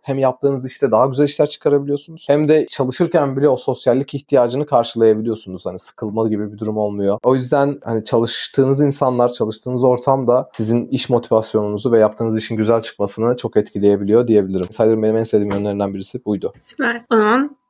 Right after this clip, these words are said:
Speaker 2: sabah çalışmak mı, akşam çalışmak? Bu kadar çalışmaktan bahsettik.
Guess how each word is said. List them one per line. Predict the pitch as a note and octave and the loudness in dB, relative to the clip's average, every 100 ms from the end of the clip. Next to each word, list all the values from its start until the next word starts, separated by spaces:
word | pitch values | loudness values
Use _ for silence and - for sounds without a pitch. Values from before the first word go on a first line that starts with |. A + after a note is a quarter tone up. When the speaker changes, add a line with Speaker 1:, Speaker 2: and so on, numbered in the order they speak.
| _ - | _ -6
Speaker 2:
sabah | - A#3+ C4+ | -2 0 0
çalışmak | C4+ A3+ - G#3+ G#3 | 0 -2 -4 -6 -4
mı, | C4+ C#4+ - | -6 -4 -4
akşam | G3 G3+ G3 | -2 -4 -6
çalışmak? | F3 F#3+ F#3+ F#3+ _ _ | -8 -8 -10 -14 _ _
Bu | - | 0
kadar | G#3 G#3 | 0 0
çalışmaktan | G#3+ - - _ - | -2 -6 -14 _ -6
bahsettik. | G#3+ G3 B3 | -4 -4 -6